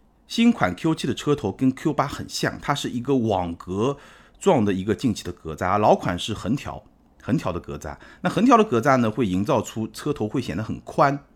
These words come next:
这个运动感就会更强一点。而这种网格的进气格栅呢，其实它纵向的高度感会更强，这样呢，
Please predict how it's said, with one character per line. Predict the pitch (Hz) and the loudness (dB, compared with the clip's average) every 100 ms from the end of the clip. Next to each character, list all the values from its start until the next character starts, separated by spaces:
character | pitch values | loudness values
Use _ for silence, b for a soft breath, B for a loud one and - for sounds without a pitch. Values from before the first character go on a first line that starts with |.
| _ _ - | _ _ -6
这 | 127 | -2
个 | |
运 | 160 135 | 0 2
动 | 120 | 2
感 | 98 | 0
就 | 80 | -2
会 | 107 92 | -4 -4
更 | 101 | -4
强 | - - 98 | -6 -6 -6
一 | |
点。 | 110 76 B B - | -4 -8 B B 2
而 | 147 | 2
这 | 208 | 4
种 | 196 147 | 2 4
网 | 135 113 92 | 4 4 2
格 | 87 95 151 | -2 0 2
的 | 185 | 2
进 | 180 143 | 2 0
气 | - | 0
格 | 98 87 85 | -6 -6 -4
栅 | 101 87 | -2 -2
呢， | 85 76 | -4 -8
其 | - | -10
实 | 127 | -8
它 | - 143 | -4 -4
纵 | - 262 135 | 2 2 4
向 | - 123 | 2 0
的 | 95 | -2
高 | - 170 | 0 0
度 | 185 160 | 0 -2
感 | 85 | -4
会 | - 85 | -6 -6
更 | 95 | -6
强， | 80 - 64 | -6 -10 -8
这 | - | -2
样 | 143 | 2
呢， | 131 | 2